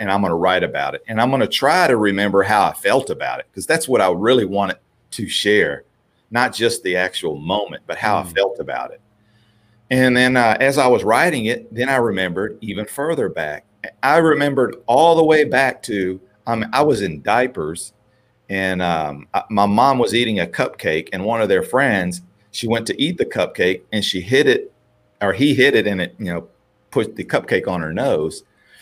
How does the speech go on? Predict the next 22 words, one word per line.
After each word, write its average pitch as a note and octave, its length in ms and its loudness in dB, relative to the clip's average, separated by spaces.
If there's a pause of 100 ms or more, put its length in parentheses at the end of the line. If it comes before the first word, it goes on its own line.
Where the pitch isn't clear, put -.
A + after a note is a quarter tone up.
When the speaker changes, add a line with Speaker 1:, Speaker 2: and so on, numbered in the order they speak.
(320)
Speaker 1:
And G#2 200 0
sh-, - 140 -8
and, G#2 240 0
and F#2+ 340 -2 (640)
I E3 260 4
could - 240 0
feel, D3 480 4
I C3+ 140 2
was B2+ 160 4
writing, A2+ 400 2
I B2 140 0
could C3 200 -2
feel C3+ 260 0
that A#2 100 -2
my G2+ 140 -4
mom G#2 440 -4
was E2+ 180 -6
embarrassed. E2+ 640 -4 (140)
She C3 220 -4
didn't F2+ 320 -4
say D#3 320 0
anything, F2 600 -6